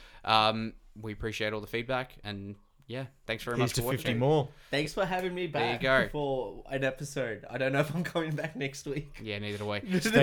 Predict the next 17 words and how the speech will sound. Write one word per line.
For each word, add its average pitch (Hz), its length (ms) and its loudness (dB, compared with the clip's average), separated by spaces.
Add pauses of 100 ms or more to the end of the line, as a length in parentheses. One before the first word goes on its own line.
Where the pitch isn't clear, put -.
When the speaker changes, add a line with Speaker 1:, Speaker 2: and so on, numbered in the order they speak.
(140)
Speaker 2:
tuned. 190 260 10
Speaker 3:
Stay 185 120 6 (200)
Speaker 2:
Stay - 220 6
Speaker 1:
That's 180 140 8
Speaker 2:
tuned. 196 100 10
Speaker 1:
us 196 140 12
for 185 80 8
Speaker 3:
Hey, 185 60 8
Speaker 1:
this 185 200 8
Speaker 3:
wait. 185 220 6
Speaker 1:
week. - 60 -16 (160)
Speaker 3:
No, 165 280 2
I - 40 -8
wanna 147 220 -4
say 151 120 -4
one 139 120 -4
thing. 139 180 -4